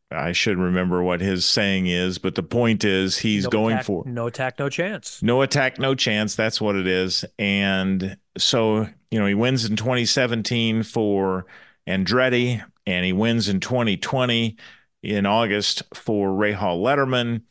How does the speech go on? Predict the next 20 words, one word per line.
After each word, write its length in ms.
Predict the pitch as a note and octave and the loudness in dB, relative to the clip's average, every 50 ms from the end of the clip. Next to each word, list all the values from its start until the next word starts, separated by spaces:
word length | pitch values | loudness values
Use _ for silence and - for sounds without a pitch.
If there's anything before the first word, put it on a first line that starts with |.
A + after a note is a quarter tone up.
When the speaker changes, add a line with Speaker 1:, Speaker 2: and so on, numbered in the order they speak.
| _ - - _ - | _ -20 -18 _ -4
Speaker 1:
He's 160 | A#2+ A2+ G2+ | -2 0 0
run 180 | A#2+ A2+ G#2+ G#2+ | 2 0 0 0
four 280 | - - D#3+ E3 D3 | 0 2 2 2 2
seasons, 720 | - - - C#3+ C#3 C3 A#2 C#3 C3+ C3 C3 B2+ A#2+ - - - - - - _ _ _ - | 2 2 2 2 2 2 2 0 0 0 0 0 0 -2 -4 -6 -12 -20 -20 _ _ _ -6
uh, 380 | G#2 G2+ G2+ F#2+ F2+ F#2 F#2 E2+ | -2 -2 0 0 0 -2 -2 -4
from 720 | - - - - A#2+ A2+ A2+ A2 G#2+ G#2+ G#2+ G#2 G#2 G2 - | -6 -6 -4 -2 0 2 2 2 2 2 2 2 0 0 -2
twenty 360 | - - C3 B2+ B2 A#2+ A2 - - | -4 -2 -2 0 0 0 0 0 0
eighteen 580 | A#2+ B2+ B2 - - - - B2+ A#2+ A#2+ A#2 G#2 | 0 0 0 -2 -4 -4 -2 0 0 2 2 0
to 60 | F#2 | 0
twenty 340 | - - B2 A#2+ A2+ A2 G2+ | -2 -2 -2 0 0 0 -2
twenty-one 640 | - - A#2 A2 G#2+ G2+ G#2 A2 A#2 A#2 A#2 A2+ | -2 -2 0 0 2 2 2 2 2 0 0 0
with 180 | G#2+ G#2+ G#2 - | 0 0 0 0
Rahal, 520 | A#2 A2+ A2 A2 G#2 G#2+ G#2+ G2+ G2+ G2+ | 0 0 0 0 0 0 0 0 0 0
so 220 | - - A2+ G#2 | 0 0 0 0
he's 160 | F#2+ F#2 E2+ E2+ | 0 -2 -2 -4
been 280 | - - B2 B2 B2+ | -2 -2 0 0 2
there. 360 | A#2+ A2+ A2 A2 A2 G#2+ G2+ - - _ _ | 2 2 2 2 0 0 -2 -6 -12 _ _
He 100 | - B2 | -2 0
was 160 | A#2 A2+ G2 | 0 0 2
there 400 | A#2+ A#2 A2+ A2 G#2+ G#2 G2 - | 2 2 2 4 2 2 0 -2